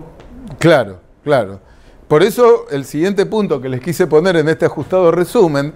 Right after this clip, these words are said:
las causas del estancamiento británico, si vos lees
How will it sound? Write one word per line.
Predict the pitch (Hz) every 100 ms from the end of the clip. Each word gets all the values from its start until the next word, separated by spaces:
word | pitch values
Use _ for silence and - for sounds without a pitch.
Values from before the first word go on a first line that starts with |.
| - - -
las | 135 131
causas | 131 190 147 170
del | 147
estancamiento | 139 151 143 151 175 175
británico, | 170 180 180 185 165 165 196 214 - 262
si | 156
vos | 220 269
lees | 175 147 185 208